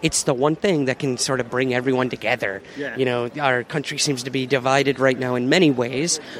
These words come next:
Speaker 1: but you come here, and that's all brushed aside for at least three days.
Speaker 2: A-, and I think people are coming here looking to, for, for the idea that there's another planet that they can escape to at the moment, you know.
Speaker 1: <laughs>
Speaker 2: Yeah. I think people just wanna get off now with all the,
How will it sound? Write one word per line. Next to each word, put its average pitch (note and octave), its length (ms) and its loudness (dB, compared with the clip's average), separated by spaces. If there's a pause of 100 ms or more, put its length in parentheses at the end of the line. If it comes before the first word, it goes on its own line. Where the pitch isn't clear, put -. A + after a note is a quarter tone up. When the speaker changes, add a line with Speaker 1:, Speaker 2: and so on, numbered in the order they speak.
(100)
Speaker 1:
but D3+ 240 6 (500)
you E3 140 -10
come F3+ 280 0
here, F#3 380 4 (240)
and C3 160 -4
that's A#2+ 180 -2
all D3 140 6
brushed D3+ 340 -4
aside C#3+ 400 -2
for B2 120 -4
at A#2 100 -2
least C#3 260 2
three B2 200 4
days. G#2 180 -2 (160)
Speaker 2:
A-, E3+ 160 2
and F3+ 80 4
I G3 100 4
think F#3+ 240 2
people D3+ 240 2
are C3 60 4
coming C3+ 240 0
here B2+ 140 4
looking A#2+ 500 -2
to, A#2+ 300 -2
for, - 240 0
for C#3+ 180 2
the C3+ 80 4
idea C3+ 340 4
that A#2 120 0
there's A#2 160 -2
another A#2+ 200 2
planet A2+ 360 0
that G#2+ 220 -2
they A2+ 80 2
can A2+ 140 -2
escape G#2+ 400 0
to A2+ 140 4
at G2+ 80 0
the G#2+ 80 -2
moment, G2+ 380 2
you G#2 40 2
know. G2 220 2
Speaker 1:
<laughs> - 460 -10
Speaker 2:
Yeah. A#2 240 4 (640)
I E3+ 80 0
think D#3+ 160 2
people D3+ 160 4
just C3 140 2
wanna C3 180 4
get B2 140 4
off A#2+ 180 0
now A#2 180 2
with A#2+ 140 -2
all A#2+ 140 0
the, A2+ 120 -6